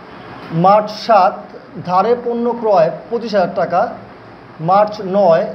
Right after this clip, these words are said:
নগদে পণ্য বিক্রয় ঊনত্রিশ হাজার টাকা। মার্চ আঠারো, আনিতার কাছ থেকে দাগ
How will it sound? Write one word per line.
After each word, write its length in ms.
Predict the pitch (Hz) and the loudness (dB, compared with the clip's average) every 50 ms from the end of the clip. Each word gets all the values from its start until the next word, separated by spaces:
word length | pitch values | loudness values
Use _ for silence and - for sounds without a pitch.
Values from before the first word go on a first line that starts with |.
| - - 170 156 | -12 -12 -8 -4
নগদে 400 | 170 175 190 202 233 - 240 240 - 226 | -2 -2 -2 -2 0 0 0 0 0 -2
পণ্য 240 | 226 226 226 226 226 | -4 -6 -6 -6 -6
বিক্রয় 560 | 190 180 208 196 196 202 226 180 165 165 190 208 - - - - - - - - - - - - - | -6 -6 -6 -6 -4 0 2 4 4 4 2 0 -6 -12 -16 -20 -20 -20 -20 -20 -20 -20 -20 -10 -6
ঊনত্রিশ 320 | 240 233 226 233 240 196 208 | -6 -4 -4 -4 -2 2 2
হাজার 200 | 185 175 - - | 2 2 2 -2
টাকা। 320 | 196 170 165 185 226 - - - - - - - - - - - - - - - - - - - - - - - - - - - - | -2 0 0 0 0 -2 -4 -10 -16 -18 -20 -20 -20 -20 -20 -20 -20 -20 -20 -20 -20 -20 -20 -20 -20 -20 -20 -20 -20 -20 -20 -14 -8
মার্চ 380 | 160 165 180 196 208 214 214 - - 240 - | -2 2 4 4 4 4 2 -2 -8 -10 -6
আঠারো, 540 | - 165 214 214 240 220 196 180 175 202 220 190 185 - - - - - - | -2 0 0 2 2 0 0 0 0 -2 -4 -6 -10 -16 -18 -20 -18 -8 -2
আনিতার 440 | 202 208 214 233 208 247 247 240 240 | 0 0 0 0 0 -2 -2 -2 -2
কাছ 240 | - 220 202 196 196 - - | 0 0 0 0 -2 -4 -6
থেকে 320 | 240 226 214 202 185 175 160 135 127 | -6 -4 -2 -2 -2 -2 -2 -2 0
দাগ 180 | 131 196 202 | 0 2 2